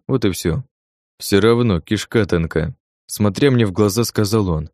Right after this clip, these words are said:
и что самое хреновое, все правильно сказал. Ты прав. Я снова поставил пистолет на предохранитель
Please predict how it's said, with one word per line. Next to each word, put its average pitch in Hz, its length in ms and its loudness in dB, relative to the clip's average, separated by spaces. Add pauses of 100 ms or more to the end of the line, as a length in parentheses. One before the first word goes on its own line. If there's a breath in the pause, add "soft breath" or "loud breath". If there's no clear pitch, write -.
(140)
и - 60 -6
что - 160 -4
самое 101 360 2
хреновое, 104 520 2
все 123 200 -4
правильно 101 360 0
сказал. 101 560 -2 (540)
Ты 135 160 2
прав. 90 400 -2 (360)
Я 95 120 2
снова 143 280 2
поставил 110 420 0
пистолет 104 460 -2
на 95 80 0
предохранитель 98 840 -2